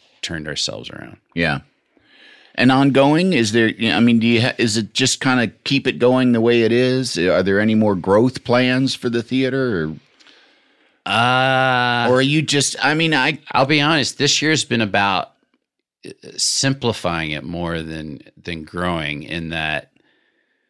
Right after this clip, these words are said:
Speaker 1: we feel that we're the best comedy school and the best comedy theater. And we were doing stuff like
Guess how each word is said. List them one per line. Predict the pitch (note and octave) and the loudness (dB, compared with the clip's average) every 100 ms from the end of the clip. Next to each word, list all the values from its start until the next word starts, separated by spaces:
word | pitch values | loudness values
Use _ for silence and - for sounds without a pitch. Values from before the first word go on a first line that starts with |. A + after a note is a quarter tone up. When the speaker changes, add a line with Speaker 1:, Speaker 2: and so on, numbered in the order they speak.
| _ _ | _ _
Speaker 1:
we | F#2+ | -8
feel | G2+ A#2 A2 | -6 -2 0
that | G#2 D2+ | 0 -2
we're | F#2 F#2+ | -4 -4
the | F#2+ | -4
best | E2+ F2+ F2+ - | -2 -2 -2 -6
comedy | - F2+ E2+ D#2+ | -8 -6 -6 -8
school | D#2 - - F2 D#2 D#2 D2 | -8 -8 -6 -6 -4 -6 -8
and | D2+ | -12
the | D2 | -10
best | D2+ D2+ - | -8 -6 -6
comedy | F2+ E2 D#2+ D2 | -8 -12 -12 -14
theater. | - D#2 D2 B1+ | -10 -6 -6 -6
And | A1+ A#1 D#2 | -10 -12 -10
we | D#2+ | -8
were | E2+ | -8
doing | E2 D#2+ D#2+ | -8 -8 -6
stuff | - - D#2+ - D#2 | -6 -6 -8 -10 -10
like | D#2+ D#2 D#2 - - - | -8 -6 -8 -12 -20 -20